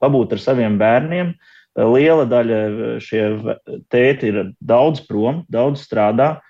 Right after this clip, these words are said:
un, eh, tā saikne varbūt ar to bērnu nav tik liela. Un tad, nu, šis, šis pasākums bija tieši tā laikā un tieši vietā.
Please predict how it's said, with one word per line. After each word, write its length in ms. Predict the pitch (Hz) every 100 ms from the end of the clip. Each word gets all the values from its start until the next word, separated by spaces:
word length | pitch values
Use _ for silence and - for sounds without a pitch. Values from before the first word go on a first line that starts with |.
| _ _ -
un, 300 | 107 110 110
eh, 280 | 110 104 -
tā 100 | 107
saikne 400 | 107 131 147 156 135
varbūt 280 | 143 139 143
ar 80 | -
to 100 | 113
bērnu 340 | 135 147 131
nav 200 | 151 147
tik 100 | 123 -
liela. 440 | 104 101 104 101 - -
Un 100 | 104
tad, 160 | 120
nu, 480 | 131 135 - 127 165
šis, 320 | - 135 - -
šis 220 | 143 147
pasākums 480 | 156 147 139 131 120
bija 220 | 107 151
tieši 260 | 139 - -
tā 120 | 127 123 117
laikā 400 | 123 135 170 143 127 123
un 140 | 120
tieši 320 | 139 135 135 143
vietā. 340 | 143 95 -